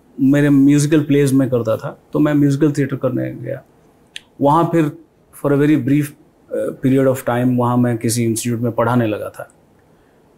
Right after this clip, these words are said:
फिर मुझे अचानक लगा कि मैं यहाँ कर क्या रहा हूँ, मैं time waste कर रहा हूँ, क्योंकि मैं brown skinned हूँ, मैं यहाँ पे नाचना चाहता हूँ, मुझे कौन नचाएगा यहाँ, मुश्किल है। So I must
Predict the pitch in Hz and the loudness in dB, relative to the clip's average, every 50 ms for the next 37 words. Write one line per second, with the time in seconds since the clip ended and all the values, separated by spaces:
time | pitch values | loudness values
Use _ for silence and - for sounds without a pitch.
0 | _ - 170 175 175 170 175 185 180 147 170 170 180 185 175 175 170 175 180 175 | _ 0 2 4 4 4 4 4 4 4 4 4 4 4 4 4 4 4 4 2
1 | 185 180 170 170 170 170 170 160 - 143 131 135 151 147 139 127 120 120 123 131 | 2 2 4 4 4 2 2 0 0 -2 0 0 0 0 0 0 -2 -2 -2 -4
2 | 127 - 120 123 135 139 131 127 123 - - 110 110 120 135 139 151 143 156 160 | -2 -2 -2 0 2 0 0 -2 -4 -4 -4 -2 -2 -2 -2 -2 0 0 2 2
3 | 147 131 123 123 135 147 160 151 - - - 147 147 147 135 123 120 120 127 131 | 2 2 2 2 2 2 2 0 0 0 0 2 2 2 2 0 -2 -2 -4 -4
4 | 123 127 127 135 143 139 135 143 143 139 151 151 151 147 - _ _ _ _ - | -2 -2 -2 -2 -2 -2 -2 -4 -4 -4 -4 -4 -4 -6 -8 _ _ _ _ -2
5 | 113 120 127 135 - - 175 185 170 160 151 135 - - 147 160 165 165 160 170 | 0 0 2 0 2 2 2 2 2 2 0 -2 -2 -2 -2 0 2 2 2 2
6 | 180 175 151 156 156 143 123 113 - 98 95 - - - - - - - - _ | 0 0 2 2 2 2 2 0 -4 -6 -8 -8 -12 -14 -16 -16 -18 -20 -20 _
7 | _ _ _ _ _ - - 123 139 139 - - - 135 104 92 - - - - | _ _ _ _ _ -14 -6 -4 -2 -2 -2 -4 -4 -6 -6 -6 -10 -12 -6 -4
8 | 143 147 147 151 147 139 135 135 135 135 135 143 143 143 | -2 0 0 0 0 2 2 2 0 0 0 0 -2 -2